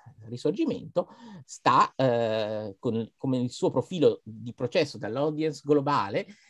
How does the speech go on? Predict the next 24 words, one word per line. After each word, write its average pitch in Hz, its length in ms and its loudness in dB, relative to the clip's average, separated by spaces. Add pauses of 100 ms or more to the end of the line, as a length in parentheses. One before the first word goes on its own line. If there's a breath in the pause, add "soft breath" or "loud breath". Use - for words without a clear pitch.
(180 loud breath)
è - 220 0 (120)
uno 147 200 -2
straordinario 165 400 0
laboratorio 107 580 -2
per 156 200 4
la 123 80 2
mediatizzazione 110 880 -4
della 104 160 -4
nuova 107 180 -6
politica 101 400 -6
europea, 139 420 0 (280 loud breath)
costituisce 170 720 -4
un'autentica 139 760 0
officina 117 480 -6
di 104 100 -6
celebrità, 101 680 -2 (260 loud breath)
attinge 196 640 2
una 120 140 2
serie 156 240 -2
ininterrotta 120 640 -4
di 107 140 -4
eventi, 113 420 -2
di 101 120 -4
attori, 113 640 -2